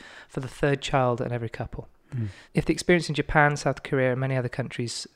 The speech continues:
Speaker 1: uh, can offer a reference, China's efforts to increase its birth rate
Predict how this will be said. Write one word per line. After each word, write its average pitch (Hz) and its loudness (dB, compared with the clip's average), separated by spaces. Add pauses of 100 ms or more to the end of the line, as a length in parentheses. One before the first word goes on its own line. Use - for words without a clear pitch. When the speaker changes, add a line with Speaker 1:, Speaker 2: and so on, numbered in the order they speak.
Speaker 1:
uh, 120 -2
can - -6
offer 127 -4
a 113 0
reference, 120 -4
China's 147 0
efforts - -4
to - -4
increase 139 -2
its - -18
birth - 2
rate 120 -6